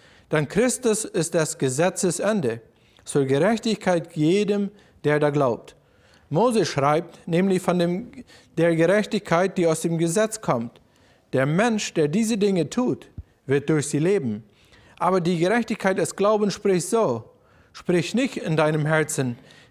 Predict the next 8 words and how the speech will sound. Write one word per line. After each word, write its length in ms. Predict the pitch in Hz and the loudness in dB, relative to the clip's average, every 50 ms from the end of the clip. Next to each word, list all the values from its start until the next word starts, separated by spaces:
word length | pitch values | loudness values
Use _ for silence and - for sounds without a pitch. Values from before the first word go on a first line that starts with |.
| _ - | _ -4
wer 340 | 127 160 196 214 202 190 180 | 0 2 2 2 2 2 2
wird 200 | 196 196 185 - | 0 0 0 -2
hinaufsteigen 800 | - 180 175 185 190 185 - - - 175 165 165 165 160 165 156 | -2 -2 0 0 0 -2 -4 -2 0 2 2 2 2 0 0 0
in 80 | 151 | 0
den 160 | 151 151 143 139 | 0 -2 0 0
Himmel, 400 | 160 185 180 165 135 135 139 139 - - _ _ _ _ _ - | 0 2 2 2 0 0 -2 -6 -10 -18 _ _ _ _ _ -6
das 320 | - 147 156 175 165 - | 0 0 2 2 2 2
ist, 240 | 196 196 180 - | 0 0 0 -2